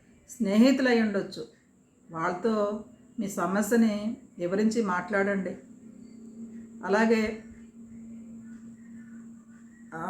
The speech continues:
చనిపోయే ముందు ఈ సమస్య చ-, నా చావుతోటే కంప్లీట్ అయిపోతుందంటే ఈ ప్రపంచంలో ఎవరి సమస్యలు కూడా సాల్వ్ అవ్వవు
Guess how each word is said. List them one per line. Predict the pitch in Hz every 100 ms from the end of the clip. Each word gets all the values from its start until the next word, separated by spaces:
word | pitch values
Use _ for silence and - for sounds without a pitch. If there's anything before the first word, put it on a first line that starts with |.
| 208 196 175 170 - _ _
చనిపోయే | - 226 226 269
ముందు | 247 226 226 220 - - _ _ _ _ _ _ _ _ _ _ _ _
ఈ | 202 220
సమస్య | 220 208 220 240
చ-, | 247 214 208
నా | 202 214
చావుతోటే | 208 196 220 254 247
కంప్లీట్ | 262 220 208 247 240
అయిపోతుందంటే | 208 214 220 233 208 185 190 208 - - _ _ _ - - - _ _ _ _ _ _ _ _ -
ఈ |
ప్రపంచంలో | 220 208 190 233 233
ఎవరి | 202 202 214
సమస్యలు | 208 202 202 226 208
కూడా | 214 202 180 175 - _ _ _ _ _ _ _ _ _ _ _ _ _ _ _ _ _ _ _
సాల్వ్ | 160 185 175 202 220
అవ్వవు | 170 208